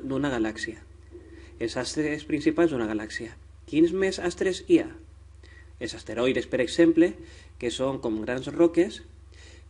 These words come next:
eh, irregulars que giren al voltant d'una estrela o de vegades impacten contra un planeta. Els cometes, que són astres que donen voltes alrededor d'una estrela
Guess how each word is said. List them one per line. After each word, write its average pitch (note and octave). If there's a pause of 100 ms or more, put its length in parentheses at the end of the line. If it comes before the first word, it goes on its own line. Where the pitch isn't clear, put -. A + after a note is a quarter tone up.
(100)
eh, A2
irregulars B2+
que B2
giren C3
al C#3+
voltant D3+
d'una C3
estrela A#2 (140)
o C3
de B2+
vegades B2+
impacten B2
contra A#2
un A2
planeta. A2 (2000)
Els B2
cometes, E3+
que B2
són C#3
astres G#3
que C#3
donen D#3
voltes F#3+ (100)
alrededor C3+
d'una G3+
estrela D#3